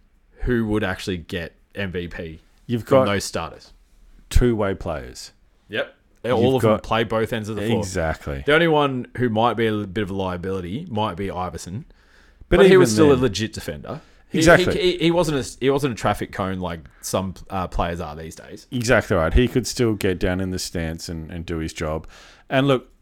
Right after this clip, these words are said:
Speaker 2: for me in the West, I'd have him lining up against Steve Nash.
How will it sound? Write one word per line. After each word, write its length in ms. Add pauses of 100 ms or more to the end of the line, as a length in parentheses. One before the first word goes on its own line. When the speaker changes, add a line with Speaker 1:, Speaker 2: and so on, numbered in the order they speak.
(340)
Speaker 2:
for 260
me 640
in 260
the 100
West, 340
I'd 260
have 240
him 160
lining 400
up 220
against 400
Steve 300
Nash. 420